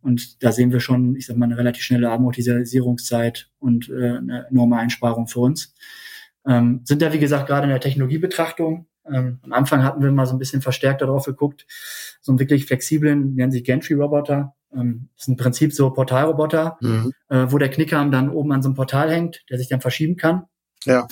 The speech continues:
Speaker 1: Da waren wir am Anfang so ein bisschen, äh, auf dem Fokus, weil wir uns davon eine gewisse Flexibilität erhofft haben. Jetzt, nachdem die ersten, äh, Kostenangebote kamen und wir das mal näher betrachtet haben, sind wir eigentlich eher dann doch wieder Richtung stationärer Knickarmroboter gegangen und werden dort eben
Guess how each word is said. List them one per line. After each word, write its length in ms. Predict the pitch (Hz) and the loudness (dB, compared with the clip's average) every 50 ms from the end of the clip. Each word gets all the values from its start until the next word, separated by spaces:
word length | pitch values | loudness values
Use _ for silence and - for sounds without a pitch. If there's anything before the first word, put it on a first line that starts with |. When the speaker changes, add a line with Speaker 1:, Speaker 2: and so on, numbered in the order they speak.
| - _ | -10 _
Speaker 1:
Da 80 | - 117 | -4 0
waren 140 | 120 127 139 | 2 2 4
wir 60 | 139 | 2
am 100 | 139 139 | 2 2
Anfang 340 | 143 151 156 151 175 170 151 | 0 0 0 2 0 2 2
so 80 | 151 | 2
ein 60 | 151 147 | 0 0
bisschen, 440 | 147 139 165 147 147 147 165 165 | 0 0 0 0 0 -2 -4 -6
äh, 180 | 156 151 151 151 | -8 -8 -8 -8
auf 180 | 160 151 - - | -8 -10 -6 -2
dem 180 | 160 160 160 | -2 0 0
Fokus, 480 | 135 - 160 147 - 160 160 160 - - - - - - - - - - - _ - | 0 0 0 0 0 0 -2 -2 -4 -8 -16 -18 -18 -16 -14 -14 -16 -16 -18 _ 0
weil 140 | 127 123 123 | 2 2 4
wir 60 | 135 | 4
uns 120 | 143 135 | 2 2
davon 300 | - 135 127 120 135 135 | 2 0 0 2 2 2
eine 80 | 131 135 | 2 2
gewisse 260 | 127 131 123 147 131 | 0 0 -2 -2 -2
Flexibilität 640 | - 143 139 139 - 135 131 131 - - 156 156 160 | -2 -2 -2 0 0 0 0 0 0 0 0 0 0
erhofft 340 | 135 139 147 143 - - | 0 0 0 -2 -2 -2
haben. 260 | 139 139 139 139 135 135 | 0 2 2 2 2 2
Jetzt, 340 | 131 127 127 - - - | 2 0 -2 -6 -10 -6
nachdem 340 | 151 139 127 - 147 131 131 | -4 -4 -2 0 2 2 2
die 80 | 135 135 | 2 2
ersten, 440 | 131 131 131 - 156 143 135 139 147 | 2 0 0 0 0 0 0 0 -2
äh, 260 | 147 135 131 127 123 | -2 -2 -2 -2 -2
Kostenangebote 800 | 123 - 147 139 - - 156 139 147 147 135 135 139 143 139 143 | -4 -6 -6 -8 -6 -6 -6 -4 -2 -2 0 0 0 -2 -2 -2
kamen 340 | 135 - 131 131 135 135 139 135 - - - - - - _ - | -2 0 2 2 2 0 -2 -4 -8 -14 -18 -18 -20 -20 _ -4
und 60 | 131 | -2
wir 80 | 131 131 | 0 2
das 120 | 131 131 | 2 2
mal 120 | - 135 127 | 2 2 2
näher 180 | 131 131 135 | 4 2 2
betrachtet 420 | 131 127 - 135 135 135 139 127 127 | 0 -2 -2 -2 -2 0 0 0 0
haben, 160 | 123 123 123 | 0 2 2
sind 140 | 131 139 131 | 0 0 0
wir 60 | 127 | 0
eigentlich 260 | 127 123 127 117 - 117 | 0 0 0 -2 -2 -2
eher 320 | 147 131 127 127 127 127 | 0 0 2 0 0 -2
dann 220 | 123 127 120 120 | -2 -2 -2 0
doch 180 | 120 135 - - | 0 -2 -2 0
wieder 240 | 139 135 131 127 123 | 0 0 2 0 0
Richtung 300 | 127 - - 135 131 127 | -2 -2 -2 0 -2 -2
stationärer 560 | - - 135 135 - - 135 131 131 123 123 | -2 -4 -8 -6 -2 0 2 2 2 2 0
Knickarmroboter 760 | 120 - 156 - 147 139 147 139 139 139 147 147 156 143 139 | -2 -4 -4 -2 -2 -2 -2 -2 -2 -2 -2 0 0 0 0
gegangen 380 | 139 131 139 139 143 147 143 - _ _ - - - - - - - - - - - - - | 0 0 0 0 0 0 -2 -6 _ _ -20 -20 -20 -20 -20 -18 -18 -18 -20 -20 -20 -12 -6
und 120 | - 123 | -2 2
werden 220 | 117 127 123 123 127 | 4 4 6 4 4
dort 340 | 131 127 127 123 - - - | 4 2 2 0 -2 -6 -8
eben 420 | 170 160 131 127 123 123 127 - | -2 0 2 2 2 2 0 -2